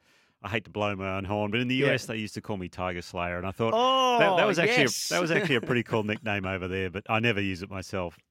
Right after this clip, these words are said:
Speaker 1: <laughs>
Speaker 2: Oh, I love it! I love it. Th-, we, we, this is not where we're gonna start, but I,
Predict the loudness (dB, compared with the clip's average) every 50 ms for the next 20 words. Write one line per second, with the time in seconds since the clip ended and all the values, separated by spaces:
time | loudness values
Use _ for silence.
0 | _ _ _ _ _ _ 0 0 0 0 0 0 0 2 2 2 4 4 4 4
1 | 4 4 4 4 4 4 2 0 -2 -4 _ _ 2 2 4 4 4 4 4 4
2 | 4 2 0 -4 -6 -16 -20 _ _ -4 -4 -4 -4 -6 _ _ _ _ _ _
3 | _ _ _ _ -4 -4 -4 -2 -2 -2 -2 -2 0 0 2 2 2 4 4 2
4 | 2 2 2 0 0 -2 -2 0 0 2 2 2 0 -2 _ _ _ _ _ _
5 | _ _ -2 0 2 2 2